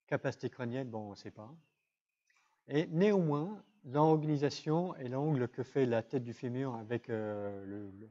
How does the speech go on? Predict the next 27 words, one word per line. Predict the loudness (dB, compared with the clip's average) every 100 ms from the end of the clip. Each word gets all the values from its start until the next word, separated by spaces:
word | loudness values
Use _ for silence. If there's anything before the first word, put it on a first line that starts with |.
| _ _ _ _ -20
euh, | -20
la | -18
partie | -16 -16 -16 -12
longue | -6 -2 -2
du | -4
fémur | -8 -8 -8
ici | -10 -10 -10 -10 _ _ _
est | 0 0 0
fortement | 0 2 2 0 -2 -2
indicatif | -4 -10 -16 -16 -16 -10
de | -6
la | -2 -4
bipédie | -4 -12 -14 -16 -20 _ _ _ _ _ _
chez | -12 -12 -10
Orwin. | -10 -10 -12
Donc | -12 -4
la | -2
plupart | -2 0 2
des | 2
gens, | 2 -2 -6 _ -20 -14
les | -2
gens | 0
sont | 2 0
d'accord | 0 2 2 2
pour | 2
dire | 2 2
oui, | 4 2 0